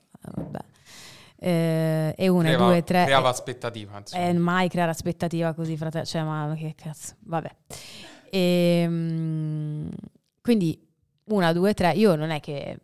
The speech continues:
Speaker 1: me lo cacavo molto, era carino, però niente di che. Alla, a una certa, una mattina,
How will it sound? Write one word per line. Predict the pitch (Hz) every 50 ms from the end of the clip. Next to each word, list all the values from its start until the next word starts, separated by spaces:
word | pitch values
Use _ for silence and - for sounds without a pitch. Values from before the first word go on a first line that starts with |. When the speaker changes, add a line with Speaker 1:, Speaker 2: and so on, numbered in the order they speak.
| _ _ 147 147 139 65 67 - - - -
Speaker 1:
me | - 165
lo | 160 160
cacavo | 151 156 147 165 151 151 160
molto, | 165 151 143 151 -
era | 165 175
carino, | 170 - 202 175 156 160 160 143
però | 139 156 151 147 143
niente | 147 143 147 151 - 156
di | 151 156 147
che. | - 151 139 - - _ _ _
Alla, | 226 247 277 294 302 285 277
a | 285
una | 285 294 277
certa, | - - 247 254 247 - 175
una | 165 165 165 165
mattina, | 170 175 170 - _ - 190 170 165 160 165 165 185